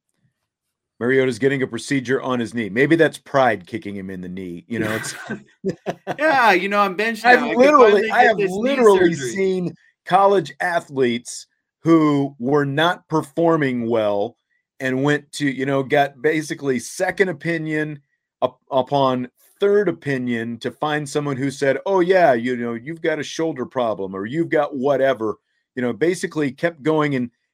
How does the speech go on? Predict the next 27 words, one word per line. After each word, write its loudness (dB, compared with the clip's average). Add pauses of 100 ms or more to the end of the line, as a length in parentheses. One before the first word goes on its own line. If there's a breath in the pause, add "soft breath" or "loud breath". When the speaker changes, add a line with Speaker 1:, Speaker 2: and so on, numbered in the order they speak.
Speaker 1:
and -4
seeking -2
more 2
opinions -2
until -4
they 0
found -2
a -4
doctor -2
who -6
would -6
say, -2
"Oh, 0
yeah, 4
you -2
need -6
to, 0 (400)
to -4
rest -2
for -4
a 0
while." -4
And -6
it's -8
basically -2
just -6
because -4